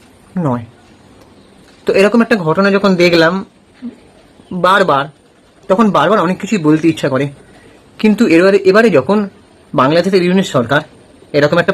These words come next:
পদক্ষেপ নিয়েছেন, তাতেই তাকে কমিউনিস্ট জানাতে হয়। কিন্তু এরকম একটা পদক্ষেপ তিনি সত্যি যখন করে দেখাবেন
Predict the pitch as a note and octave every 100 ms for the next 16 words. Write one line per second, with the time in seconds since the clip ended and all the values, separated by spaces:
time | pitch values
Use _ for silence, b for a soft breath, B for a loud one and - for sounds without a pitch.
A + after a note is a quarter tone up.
0 | - C3+ F3+ A3+ F#3+ F#3+ F#3 E3 C#3+ -
1 | - - - _ _ _ _ _ _ -
2 | C#3+ A3+ A3+ A#3 A3+ G#3+ A3 D#3+ C#3 C#3
3 | A#2 A#2 A2+ - _ b b - B3 A#3
4 | E3+ C#3+ - - - _ _ _ _ F#3
5 | G3+ A#3+ A#3+ - D3+ F#3 F#3 F#3 - -
6 | - _ - G#3+ G#3+ F#3+ F3+ - A#3 F#3+
7 | G#3+ G3 F3 F#3 G#3+ D#3 G3 F#3